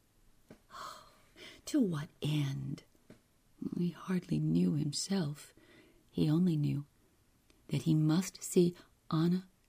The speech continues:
Sergeyevna, must speak to her, arrange a meeting, if possible. He arrived at S in the morning and engaged the best room in the hotel, which had a carpet of gray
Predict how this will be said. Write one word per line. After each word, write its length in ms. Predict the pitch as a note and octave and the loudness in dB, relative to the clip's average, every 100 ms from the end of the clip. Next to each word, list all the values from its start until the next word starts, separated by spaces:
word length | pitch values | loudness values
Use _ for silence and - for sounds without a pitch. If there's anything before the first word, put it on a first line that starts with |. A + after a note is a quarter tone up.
| - | -8
Sergeyevna, 840 | - F3+ F3+ D#3 C#3+ B2+ D3 D3 - _ _ _ _ _ _ | -2 0 0 0 -2 -4 -6 -6 -8 _ _ _ _ _ _
must 220 | - - | -2 -2
speak 400 | - - A3+ A#3 | -4 2 2 2
to 120 | - G#3+ | 2 2
her, 280 | A3+ A3+ - - - _ - | 2 0 -4 -12 -20 _ -4
arrange 340 | D3 D3 D3+ D#3 | 2 4 4 4
a 40 | |
meeting, 480 | D#3 D#3+ D3+ C3 C3 - _ _ | 6 6 6 0 -4 -14 _ _
if 180 | C#3 - | -12 -10
possible. 540 | D3 D3+ D#3 D3+ D3 _ _ _ _ _ _ _ _ _ _ _ _ _ _ _ _ - _ _ _ _ _ _ _ - _ _ _ _ | -8 -6 -6 -8 -12 _ _ _ _ _ _ _ _ _ _ _ _ _ _ _ _ -20 _ _ _ _ _ _ _ -20 _ _ _ _
He 240 | - - C#3+ | -14 -4 -2
arrived 380 | C#3 C#3+ F3 | -2 -2 2
at 100 | A#3+ | 2
S 440 | A3 F3 F#3 - - - - _ _ | 4 0 -4 -10 -14 -20 -20 _ _
in 120 | C#3 | 2
the 60 | E3 | 4
morning 580 | F#3+ D#3+ D#3 E3+ F3+ F3 - - - | 4 4 2 0 -2 -4 -12 -4 2
and 120 | E3 | 4
engaged 500 | D#3 D3+ D#3 C#3 - | 4 4 2 0 -6
the 80 | C3 | -2
best 420 | E3+ F3 - - | 2 2 0 2
room 260 | D#3 D#3 | 6 8
in 100 | B2+ | 6
the 80 | C3+ | 2
hotel, 540 | A#2 A#2 - D#3+ B2 C#3 - - - | 0 0 0 0 0 -4 -14 -12 -2
which 160 | G#3 | 0
had 140 | - D4+ | 2 -2
a 60 | |
carpet 380 | B3+ - B3+ C4 | -2 -2 0 2
of 120 | F#3 | 0
gray 320 | - G3+ A#3 | 0 0 2